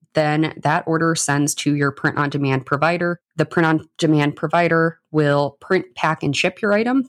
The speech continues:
They will complete the tracking information for you. They will send that to your customer. And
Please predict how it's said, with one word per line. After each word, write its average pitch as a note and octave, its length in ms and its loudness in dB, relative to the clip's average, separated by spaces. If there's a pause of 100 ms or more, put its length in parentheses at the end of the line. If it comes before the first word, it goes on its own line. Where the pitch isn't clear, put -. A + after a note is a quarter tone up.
They D3+ 120 2
will D3+ 180 -2
complete D3+ 380 -2
the E3+ 80 0
tracking D3+ 440 0
information D3 680 0
for F3 240 0
you. A3+ 320 0 (120)
They D3+ 120 0
will D3 140 0
send D#3+ 320 0
that D#3 180 -2
to F#3+ 140 -4
your G#3+ 200 0
customer. - 580 -2 (100)
And D3+ 580 2